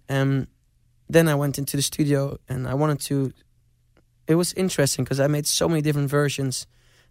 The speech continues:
Live at my shows, I play a more hard-hitting, energetic f-, remix I made. Um,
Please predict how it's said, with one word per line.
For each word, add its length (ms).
Live 340
at 80
my 140
shows, 340
I 60
play 220
a 40
more 400
hard-hitting, 640
energetic 440
f-, 220
remix 420
I 40
made. 340
Um, 340